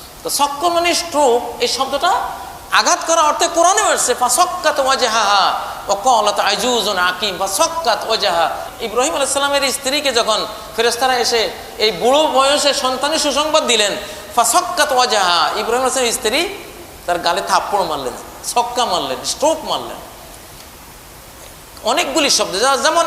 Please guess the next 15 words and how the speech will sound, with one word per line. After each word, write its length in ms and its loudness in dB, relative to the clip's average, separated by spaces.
আলহামদু, 680 2
আল 240 2
ইংরেজিতে 420 0
বলে 180 2
all, 380 4
আরবিতে 340 2
বলে 200 2
কি? 220 -2
আল। 300 2
আরবিতে 320 0
বলে 160 2
আবার, 380 4
আবার 360 2
আল 120 4
আলম, 420 2